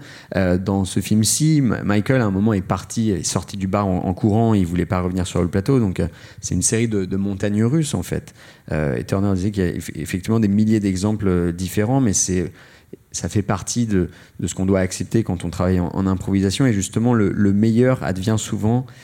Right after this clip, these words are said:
euh, en dehors du, du cadre qu'on, qu'on essaye de, d'installer, en dehors de notre contrôle, quand il y a des, des interruptions, quand il y a des choses imprévues, en fait. Et,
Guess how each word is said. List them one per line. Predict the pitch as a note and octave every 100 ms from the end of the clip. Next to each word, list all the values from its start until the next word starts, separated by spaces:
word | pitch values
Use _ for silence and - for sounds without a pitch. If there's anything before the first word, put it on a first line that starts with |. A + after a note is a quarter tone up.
| - -
euh, | F#2+ F2+ F2 E2+ -
en | G#2
dehors | A2+ A#2 A#2+ G#2+
du, | F#2+ F2
du | F2+ F2
cadre | G2 F2+ D#2+ D#2+
qu'on, | E2 D#2+
qu'on | - E2
essaye | E2 F2+
de, | E2 D2+
d'installer, | D2+ F2 D#2+ - G2 B2+ C3 - -
en | F#2+
dehors | G2 G2
de | G2
notre | F#2 F2+ G2 F2 -
contrôle, | - A2 - C#3 C3+
quand | -
il | F2+
y |
a |
des, | F2 E2
des | - - F2+
interruptions, | F#2 F#2 F#2+ G2 - B2+ B2
quand | A#2
il | F2+
y |
a |
des | F2
choses | - G2 E2+ D#2+
imprévues, | F#2 F#2 - G#2 A#2 C3
en | A#2
fait. | - G2 - - - -
Et, | F#2 -